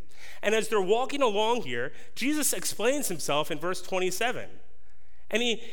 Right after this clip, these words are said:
it says that he, beginning with Moses and all the prophets, he interpreted to them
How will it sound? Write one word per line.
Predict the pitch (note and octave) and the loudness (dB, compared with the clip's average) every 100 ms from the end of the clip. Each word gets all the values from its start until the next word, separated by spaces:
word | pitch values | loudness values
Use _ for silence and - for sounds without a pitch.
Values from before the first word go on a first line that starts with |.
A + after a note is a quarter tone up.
| - - | -4 -2
it | F3 | 2
says | B3+ A3 | 2 2
that | A3+ - | 0 -2
he, | - A3 G#3+ F#3 - - | -2 -2 -2 -2 -4 -4
beginning | F3 C3+ B3+ C#4 C#4+ B3+ F#3 | -4 0 2 2 2 0 2
with | G3 G3 - - | 2 2 0 -2
Moses | E3+ G#3 - C#3 C#3 | 4 4 4 0 -2
and | - D#3+ D3+ - - | -2 -2 -2 -2 0
all | F3+ A#3+ C4 | 2 2 2
the | B3+ | 0
prophets, | - A3+ A#3 C3 G#2 - - - - - | 0 0 0 -2 -4 -4 -4 -4 -4 -4
he | - A#3 C#4 B3 | -2 0 0 0
interpreted | F3+ A3+ A#3 A#3+ E3+ D3 | 0 0 2 2 0 -2
to | E3 | -2
them | D3+ C#3+ B2+ B2+ | 2 2 2 -2